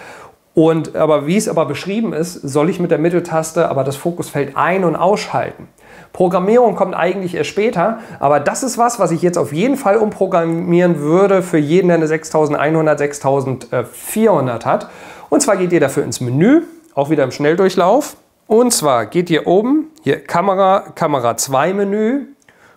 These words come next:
Und da fast ganz hinten, nämlich acht von neun,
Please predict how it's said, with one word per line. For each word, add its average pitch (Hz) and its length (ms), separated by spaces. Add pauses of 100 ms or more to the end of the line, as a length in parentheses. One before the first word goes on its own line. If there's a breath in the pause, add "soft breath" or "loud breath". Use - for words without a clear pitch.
(120 soft breath)
Und 156 480
da 156 260
fast - 560
ganz 139 320
hinten, 143 320
nämlich 127 480
acht - 260
von 104 240
neun, 226 360